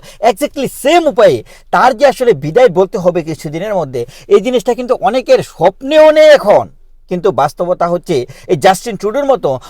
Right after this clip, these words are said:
অন্তর্বর্তীকালীন সরকার শীঘ্রই ভেঙে যাবে এবং সেফ এক্সিট চাবে বাংলাদেশ থেকে চলে যাওয়ার জন্য ডক্টর মোহাম্মদ ইউনূস। বন্ধুরা, কিভাবে, কিভাবে সেটা হবে, সে বিষয়টা নিয়ে আলোচনা করব। খেয়াল করে দেখুন, এক্সাম্পলটা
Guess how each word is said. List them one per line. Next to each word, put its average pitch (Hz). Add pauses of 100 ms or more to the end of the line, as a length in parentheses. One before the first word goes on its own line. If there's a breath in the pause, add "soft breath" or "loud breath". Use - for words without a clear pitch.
অন্তর্বর্তীকালীন 233
সরকার 165
শীঘ্রই 254 (320)
ভেঙে 185
যাবে 202 (200 soft breath)
এবং 175 (220)
সেফ 262
এক্সিট 190
চাবে 151 (240 soft breath)
বাংলাদেশ 165
থেকে 165
চলে 214
যাওয়ার 190
জন্য 180
ডক্টর 131
মোহাম্মদ 135
ইউনূস। 151
বন্ধুরা, 262
কিভাবে, 269 (420)
কিভাবে 277
সেটা 185
হবে, 120 (220 soft breath)
সে 233
বিষয়টা 185
নিয়ে 196
আলোচনা 170
করব। 147 (260 soft breath)
খেয়াল 233
করে 285
দেখুন, 190
এক্সাম্পলটা 190